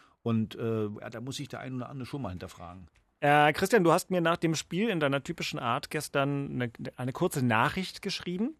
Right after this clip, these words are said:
Speaker 2: und die Situation analysiert. Ähm, das war aber noch nicht so wahnsinnig profund und weitgehend ergebnisorientiert. Ähm, hat Axel recht mit allem, was er sagt? Es gibt durchaus auch zumindest den Hinweis, dass es bei Hertha in der Kreativität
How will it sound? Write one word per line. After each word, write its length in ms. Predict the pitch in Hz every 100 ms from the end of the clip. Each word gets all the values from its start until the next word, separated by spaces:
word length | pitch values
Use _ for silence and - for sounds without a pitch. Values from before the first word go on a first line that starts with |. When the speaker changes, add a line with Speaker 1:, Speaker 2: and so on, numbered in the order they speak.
| -
Speaker 2:
und 160 | 143
die 40 | 139
Situation 540 | 131 151 127 139 165
analysiert. 800 | 156 135 131 120 127 180 240 - _ _
Ähm, 280 | 139 135 135
das 200 | 135 -
war 140 | 139
aber 140 | 147 135
noch 100 | 127
nicht 160 | 143
so 140 | - 123
wahnsinnig 340 | 127 139 139
profund 400 | - 127 147 175
und 120 | 156
weitgehend 340 | 123 135 151 139
ergebnisorientiert. 1120 | 120 143 180 - 135 135 123 110 131 180 - _ _ _ _ _ _
Ähm, 520 | 127 127 127 131 127 120
hat 200 | - 143
Axel 260 | 165 - 175
recht 320 | 156 208 -
mit 140 | 208
allem, 280 | 170 202 196
was 160 | 185 -
er 100 | 196
sagt? 280 | 165 180 -
Es 160 | 156
gibt 340 | - - _ - _
durchaus 640 | 151 160 - 147 165 220
auch 440 | - 170 175 180 - -
zumindest 760 | 165 156 156 165 208 220 -
den 140 | 175 170
Hinweis, 440 | 175 175 160 156
dass 220 | 151 143
es 200 | 151 - - - - _ _
bei 120 | 131
Hertha 300 | 131 151 156
in 160 | 147 135
der 260 | 127 120 - _ _ _ - - -
Kreativität 1160 | - 160 160 151 139 135 135 170 160 120 -